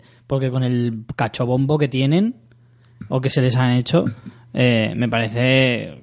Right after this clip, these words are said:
que no es una película que no está a ese, a ese nivel, creo yo. Y, y tengo muchas, muchas, mm, o sea, tengo muchas, no sé cómo explicar,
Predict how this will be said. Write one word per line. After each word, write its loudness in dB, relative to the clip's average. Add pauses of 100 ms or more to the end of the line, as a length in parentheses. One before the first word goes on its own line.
que -12
no -14
es -10
una -2
película -2
que -4
no -4
está 0
a 2
ese, 0
a -4
ese -4
nivel, -4
creo -4
yo. -4 (1120)
Y, 2 (680)
y 0
tengo 0
muchas, 4
muchas, 0 (180)
mm, 0 (520)
o -16
sea, -8
tengo -4
muchas, 2
no -4
sé -6
cómo -2
explicar, -6